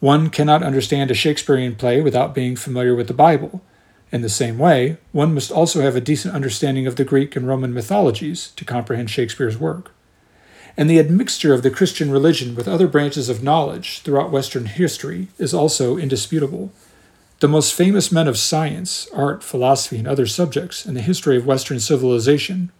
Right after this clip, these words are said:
were all steeped in religious knowledge. For example, Isaac Newton,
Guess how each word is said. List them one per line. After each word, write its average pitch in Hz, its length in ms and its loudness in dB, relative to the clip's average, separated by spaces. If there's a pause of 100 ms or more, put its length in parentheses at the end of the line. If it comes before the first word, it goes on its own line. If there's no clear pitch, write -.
were 147 140 2
all 190 100 2
steeped - 480 -4
in 127 80 -4
religious 127 420 2
knowledge. 147 480 -2 (640)
For 127 240 0
example, 147 540 0
Isaac 143 320 6
Newton, 151 440 0